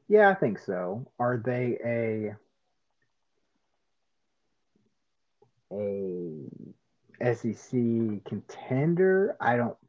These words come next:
think so. You know, they could probably finish third.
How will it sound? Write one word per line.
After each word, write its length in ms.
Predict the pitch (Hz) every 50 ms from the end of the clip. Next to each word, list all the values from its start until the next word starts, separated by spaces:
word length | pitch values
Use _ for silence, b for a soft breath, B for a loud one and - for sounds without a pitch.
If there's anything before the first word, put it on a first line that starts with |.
| _ -
think 240 | - 120 117 120 101
so. 580 | - - - 156 151 151 156 165 165 170 170 - _ _ _ _ _ _ _ _ _ _ _ _ _ _ -
You 80 | 135
know, 180 | 127 123 120 123
they 100 | 127 143
could 160 | 139 - 120
probably 260 | - 143 135 127 120
finish 280 | 113 - 135 117 104 - - _ _ -
third. 460 | 113 107 110 113 120 123 135 143 147